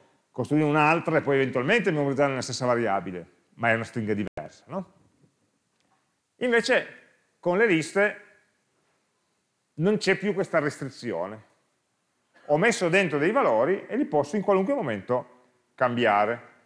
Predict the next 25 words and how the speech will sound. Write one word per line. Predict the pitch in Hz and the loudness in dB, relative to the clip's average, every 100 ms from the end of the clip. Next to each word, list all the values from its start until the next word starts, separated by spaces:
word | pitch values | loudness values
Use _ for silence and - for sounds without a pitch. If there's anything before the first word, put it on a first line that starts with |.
| _ - | _ -6
E | |
avrò | 147 139 | 0 0
una | 131 | 0
serie | - 175 139 | 0 0 2
di | 117 113 | 0 -2
operazioni, | 170 202 240 165 131 139 202 170 - _ _ _ | 2 0 0 2 4 4 0 -6 -12 _ _ _
la | - - | -14 -10
più | 123 | -2
semplice | - 160 135 120 | 2 2 2 -6
è | 110 | -4
quella | 131 | -4
di | 117 | -4
modificare | 117 135 123 123 156 151 120 | -4 -4 -4 -4 0 0 0
un | |
valore | 110 127 139 117 | -2 0 0 -2
che | |
c'è | 117 214 | -4 -4
già, | 143 113 143 - | 0 2 2 -2
che | - | -18
si | 113 143 | -20 -20
fa | - 107 117 | -12 -12 -10
semplicemente | 143 139 180 135 123 135 | -12 -10 -10 -8 -10 -12
con | 127 123 | -10 -10
una | 123 120 - _ _ _ _ _ _ _ _ | -6 -8 -10 _ _ _ _ _ _ _ _
assegnazione. | 147 131 135 123 120 - 131 107 104 135 - | -4 -2 -2 -2 -4 -2 0 2 0 -6 -16